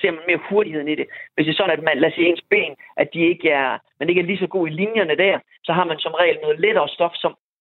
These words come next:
hvor de, altså, hvor bukserne så holder linjen mere,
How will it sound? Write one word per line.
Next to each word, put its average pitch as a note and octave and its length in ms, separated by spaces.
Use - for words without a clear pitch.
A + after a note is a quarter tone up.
hvor E3 160
de, F3+ 100
altså, C3 220
hvor D#3+ 180
bukserne F3 320
så D#3 100
holder D#3+ 200
linjen E3 480
mere, C3 280